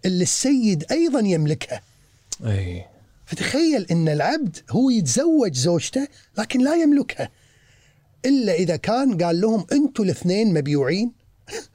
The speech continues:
Speaker 1: أو
Speaker 2: مم.
Speaker 1: "أنتوا الاثنين معتقين". والمأساة الأكبر لما يكون في بينهم عيال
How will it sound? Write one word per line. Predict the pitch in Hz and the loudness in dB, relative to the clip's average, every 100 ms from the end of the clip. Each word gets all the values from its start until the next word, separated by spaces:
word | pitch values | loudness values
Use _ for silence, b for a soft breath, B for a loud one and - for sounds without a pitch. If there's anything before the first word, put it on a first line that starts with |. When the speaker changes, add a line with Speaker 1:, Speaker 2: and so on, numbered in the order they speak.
| _ - | _ -4
Speaker 1:
أو | 160 | -4
Speaker 2:
مم. | 101 | 0
Speaker 1:
"أنتوا | 285 254 190 | -2 0 0
الاثنين | 160 - 196 233 | -2 0 0 2
معتقين". | 160 185 - - 143 117 110 B B B B B B B B B | 0 -2 -4 -6 -8 -12 -14 B B B B B B B B B
والمأساة | 123 131 123 - 180 156 | -2 0 -2 -2 -2 -2
الأكبر | - 208 - - 147 120 - - | -4 -8 -8 -4 -4 -4 -10 -6
لما | 135 127 127 | -4 -2 -4
يكون | 113 170 147 | -2 0 0
في | - 170 | 0 -2
بينهم | 139 165 117 135 | 0 0 0 0
عيال | 120 139 196 302 285 | -2 0 0 2 0